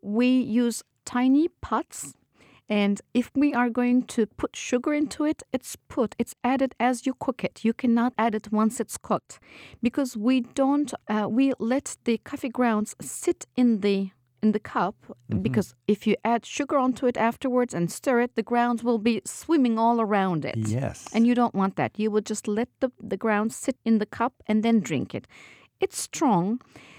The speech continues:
Speaker 1: In America or in the Western world, when you order coffee or espresso, it usually comes with a piece of chocolate next to it or, or cookie. Our Turkish coffee comes with a piece of Turkish delight next to it.
Speaker 2: Yes.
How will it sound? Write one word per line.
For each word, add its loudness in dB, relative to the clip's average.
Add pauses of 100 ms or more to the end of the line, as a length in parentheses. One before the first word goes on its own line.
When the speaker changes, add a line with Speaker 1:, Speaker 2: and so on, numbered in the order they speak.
(340)
Speaker 1:
In 6
America 0
or 2
in 2
the -2
Western 2
world, 2
when 4
you 2
order 0
coffee -2
or 2
espresso, -2
it -6
usually 2
comes 0
with -2
a 0
piece -4
of -2
chocolate -4
next -4
to -4
it -10 (100)
or, -2
or 2
cookie. -4 (520)
Our 0
Turkish -2
coffee -4
comes 0
with 0
a 2
piece -6
of -4
Turkish 0
delight -2
next -2
to 0
it. -6
Speaker 2:
Yes. -8